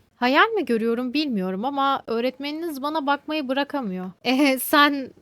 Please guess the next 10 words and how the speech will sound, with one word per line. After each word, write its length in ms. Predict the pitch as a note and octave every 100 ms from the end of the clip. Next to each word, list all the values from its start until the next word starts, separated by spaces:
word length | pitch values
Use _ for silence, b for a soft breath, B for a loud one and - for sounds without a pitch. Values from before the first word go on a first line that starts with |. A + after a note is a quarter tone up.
| -
onun 320 | A#3+ C#4 D4
sınıfında 640 | D4 C4+ C4+ C#4 C#4 C#4 B3+
bir 100 | C4+
öğrenci 500 | C4 C4 C#4 C#4 B3+
bile 220 | B3+ A3+
değilsin. 340 | A#3+ - A3
Elbette 360 | B3+ C#4 D4+ C4+
sana 300 | - G#3+ G3
bakıyor. 400 | G#3 - G#3 G3+ G3+ - _ _
Sanırım. 640 | - - B3 C4+ C#4+ D4+